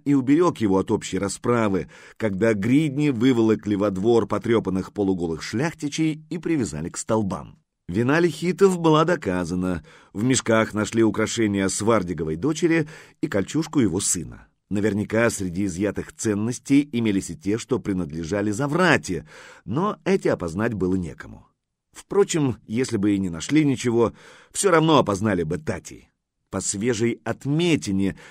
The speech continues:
на щеке пана Кошты и внезапно укоротившимся усам, кое ни один уважающий себя шляхтич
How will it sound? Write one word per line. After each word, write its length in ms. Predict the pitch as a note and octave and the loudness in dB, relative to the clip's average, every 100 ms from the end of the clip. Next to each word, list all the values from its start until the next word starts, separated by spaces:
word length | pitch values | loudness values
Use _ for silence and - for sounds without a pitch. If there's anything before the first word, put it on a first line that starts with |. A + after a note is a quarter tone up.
| - | -4
на 160 | A#2 | -2
щеке 580 | A2 - A2+ - G2+ A2+ | -2 -2 -4 -4 0 0
пана 380 | - F2+ F#2 G#2+ | -2 -6 -4 -2
Кошты 580 | - D3 G2+ - C#2+ - - - - | 4 4 4 -4 -14 -14 -20 -20 -10
и 160 | - F3+ | -4 -2
внезапно 540 | G#3+ G3+ D#3 F3+ F#3+ | 0 0 0 -2 -2
укоротившимся 880 | F#3+ F3 C3+ A#2 D#3 - E3+ D#3 F#3 - | -2 0 0 -2 -4 -6 -6 0 -2 -2
усам, 760 | - G3+ - - G#2+ G#2 G2+ F#2+ - - _ | -4 -4 -2 0 2 2 0 -4 -12 -20 _
кое 280 | - A#2 A#2 | 0 4 4
ни 100 | A2+ | 4
один 320 | A2+ G#2+ A#2+ | 2 2 2
уважающий 600 | G#2+ G2+ G2 F#2+ E2+ D#2+ | 2 2 2 0 0 -4
себя 260 | D#2+ D2+ D2+ | -10 -10 -12
шляхтич 640 | D#2 G2 D#3+ D#3+ F#3 D#3 | -8 -4 -4 -6 -6 -6